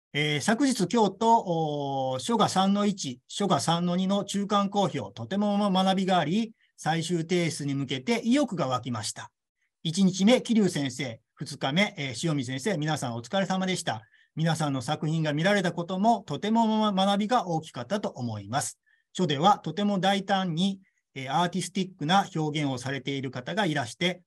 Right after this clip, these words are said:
ハッとしました。本日の水墨画については、とてもポイントがよくわかり、最終提出につながりました。写真は前回の、お、花鳥画の提出作品です。えー、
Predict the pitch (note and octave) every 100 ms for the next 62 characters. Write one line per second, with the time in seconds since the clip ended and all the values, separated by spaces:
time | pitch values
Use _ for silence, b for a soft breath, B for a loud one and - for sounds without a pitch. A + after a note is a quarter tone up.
0 | _ - - A#3+ A#3+ A3+ G#3 - - _
1 | _ _ _ _ _ _ _ - G3 D3
2 | D#3 G3+ A3 - E3+ E3 E3 D#3 D3+ D3+
3 | E3 C#3+ B2 D3 F3+ - B2 D3+ G3+ G#3
4 | G3+ G#3 G3+ G3+ G3 G3 E3+ D3 D3 F#3
5 | A#3 - - C3+ A#2 C3 B2 C3 A#2 F#3
6 | A#3+ E3+ D3 C3 B2 A#2+ - - - _
7 | _ _ _ - G3 D#3+ D#3+ G#3+ - C3
8 | E3 D3+ C#3 B2 F3 G3 C3+ B2+ A#2+ B2
9 | B2 D3+ D3 D3 C#3 D#3 D#3+ E3+ E3 E3+
10 | C3+ B2+ B2+ F#3 - _ _ _ _ C3+
11 | C3+ C#3 -